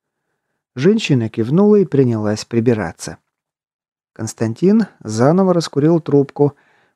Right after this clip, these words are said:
покрутил головой в поисках неприятностей, но амулет Сварога молчал, лес тихо шумел кронами. «А у Калининой хорошее чутьё»,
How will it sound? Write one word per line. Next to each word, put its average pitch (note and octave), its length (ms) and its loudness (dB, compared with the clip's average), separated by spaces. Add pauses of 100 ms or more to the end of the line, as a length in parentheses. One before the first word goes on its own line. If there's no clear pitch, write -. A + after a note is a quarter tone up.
покрутил B2+ 580 0
головой A#2 480 2
в - 80 -10
поисках C3 540 -2
неприятностей, B2 920 0 (360)
но C3 280 2
амулет C3 380 2
Сварога C3 520 0
молчал, B2+ 560 -2 (480)
лес F3+ 340 2
тихо D3+ 380 -2
шумел A#2 420 -2
кронами. G2 600 -4 (1120)
«А G2 180 -8
у G2+ 140 -8
Калининой C3+ 680 2
хорошее C3+ 640 0
чутьё», B2 520 -2